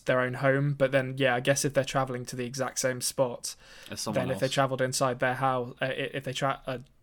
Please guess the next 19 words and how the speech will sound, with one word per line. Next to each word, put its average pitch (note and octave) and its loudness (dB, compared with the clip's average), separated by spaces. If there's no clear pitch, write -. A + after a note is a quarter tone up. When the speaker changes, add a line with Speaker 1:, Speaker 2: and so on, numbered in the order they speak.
Speaker 1:
if - -10
they C3+ -4
used C3+ -2
it - -6
inside B2+ -4
the C3 -6
Carnvald B2 -2
house, B2 -6
they C3 -2
could B2 -6
potentially B2 -6
telefrag B2 -4
Enos A#2+ -4
<laughs> - -20
Speaker 2:
Yeah, C#3+ 2
Speaker 1:
or B3 10
something. A3 2
Um, D#3+ 6
no, D#3 4